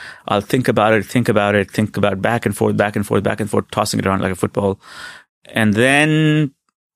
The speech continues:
at some point of time, it'll become clear to me what the question is, and it takes us a long time.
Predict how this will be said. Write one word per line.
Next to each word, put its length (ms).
at 180
some 260
point 260
of 100
time, 420
it'll 140
become 380
clear 320
to 160
me 500
what 300
the 80
question 560
is, 280
and 200
it 60
takes 140
us 100
a 40
long 340
time. 480